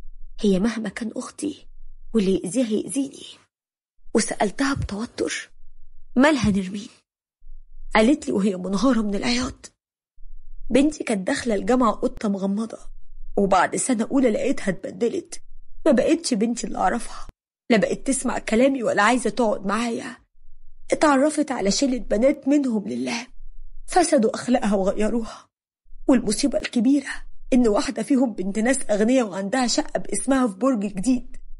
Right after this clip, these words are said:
وأقنعتهم إنهم يعيشوا كلهم فيها ويسيبوا بيوت أهاليهم، وهي من امبارح وهي معاهم، وقررت ما ترجعليش تاني. الحقي أختك يا بهاء،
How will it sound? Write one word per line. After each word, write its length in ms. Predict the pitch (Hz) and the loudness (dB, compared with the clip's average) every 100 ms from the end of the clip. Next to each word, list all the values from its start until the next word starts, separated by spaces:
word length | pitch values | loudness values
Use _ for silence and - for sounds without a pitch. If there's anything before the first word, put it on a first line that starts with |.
| - _ - | -14 _ 2
وأقنعتهم 760 | 294 269 240 233 247 285 254 | 4 4 2 0 0 0 -2
إنهم 300 | 208 214 214 | 0 2 2
يعيشوا 360 | 196 214 262 254 | 0 0 0 0
كلهم 400 | 254 202 247 226 | 0 0 0 -2
فيها 440 | - 269 240 - - _ _ - | 0 -2 -2 -8 -12 _ _ 0
ويسيبوا 520 | 277 254 254 311 311 214 | 4 4 4 4 4 2
بيوت 360 | 202 294 - | 2 -2 0
أهاليهم، 560 | 202 208 269 226 - - _ - - - - - - 277 | 0 4 2 0 -8 -18 _ -14 -14 -14 -12 -10 -4 4
وهي 260 | 302 330 | 6 6
من 140 | - - | 2 -6
امبارح 460 | - 285 285 - | 2 2 2 0
وهي 240 | 233 220 - | 0 0 0
معاهم، 440 | - 269 - 247 - _ _ - - - | -2 -2 -2 -14 -18 _ _ -10 -6 0
وقررت 640 | - 294 254 294 311 - | 2 4 4 4 2 -2
ما 60 | 254 | -6
ترجعليش 600 | - 214 - 262 277 - | -6 -4 -2 -2 -2 -2
تاني. 440 | 294 269 - - - - - - - - | -4 -4 -12 -16 -14 -12 -10 -10 -10 2
الحقي 460 | 262 254 302 262 - | 2 4 2 2 0
أختك 420 | - - 262 - | -6 -12 -8 -4
يا 60 | 220 | -2
بهاء، 300 | 247 - | -4 -10